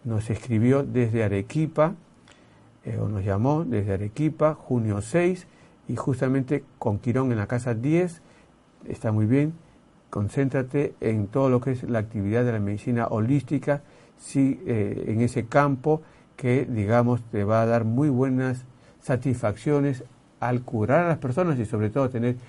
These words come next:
buenos ingresos económicos. Y para nuestra amiga Janina,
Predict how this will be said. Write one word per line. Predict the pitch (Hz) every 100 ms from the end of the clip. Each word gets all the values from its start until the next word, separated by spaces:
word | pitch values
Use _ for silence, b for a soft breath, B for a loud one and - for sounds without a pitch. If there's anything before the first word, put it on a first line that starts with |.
| B B
buenos | 131 139 143 139 -
ingresos | - 117 107 123 127 127 127 - -
económicos. | 143 139 135 139 135 104 87 - 92 - B B B B
Y | - 117
para | 113 104
nuestra | 101 - 104
amiga | 113 131 127 123 117 117 110
Janina, | 107 123 135 170 147 131 160